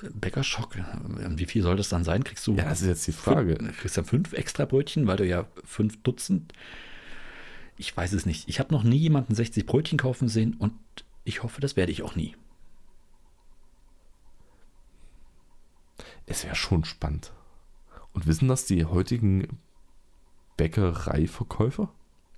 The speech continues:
Speaker 1: Ich weiß es
Speaker 2: Innen?
Speaker 1: nicht. Ich weiß es nicht. Probier's doch mal aus. Geh doch einfach mal los,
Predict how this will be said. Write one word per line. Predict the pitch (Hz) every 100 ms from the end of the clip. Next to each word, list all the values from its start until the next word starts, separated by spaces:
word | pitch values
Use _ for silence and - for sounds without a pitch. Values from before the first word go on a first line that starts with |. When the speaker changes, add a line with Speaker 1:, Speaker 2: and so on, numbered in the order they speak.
| -
Speaker 1:
Ich | - - -
weiß | - -
es | 107
Speaker 2:
Innen? | 110
Speaker 1:
nicht. | 160 277 - - - - -
Ich | - -
weiß | - 226
es | -
nicht. | - - - - _ - -
Probier's | - 160 226
doch | 202
mal | 170
aus. | - 175 - -
Geh | -
doch | 226
einfach | 190
mal | 175
los, | 170 208